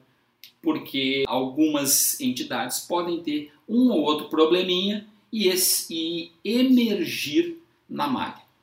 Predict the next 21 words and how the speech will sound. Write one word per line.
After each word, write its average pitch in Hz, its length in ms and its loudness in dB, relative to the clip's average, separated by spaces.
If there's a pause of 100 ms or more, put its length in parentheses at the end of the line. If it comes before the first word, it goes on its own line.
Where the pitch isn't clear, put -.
(520)
Ok? 165 540 0 (240)
Bom, 156 240 6
então 214 260 0
já 202 100 -2
sabemos 175 500 0
do 175 80 -6
seguinte: - 600 -4 (380)
malha 120 760 0 (220)
e 110 100 -10
seleção 175 840 2
estão - 500 -4
intimamente 208 1000 0
ligados 117 920 -2 (360)
e 190 140 -4
o 175 160 -4
cruzamento 233 680 0
se 175 140 -4
dá 139 200 -2
de 143 120 -10
forma 143 480 -4
digital, 123 1080 -6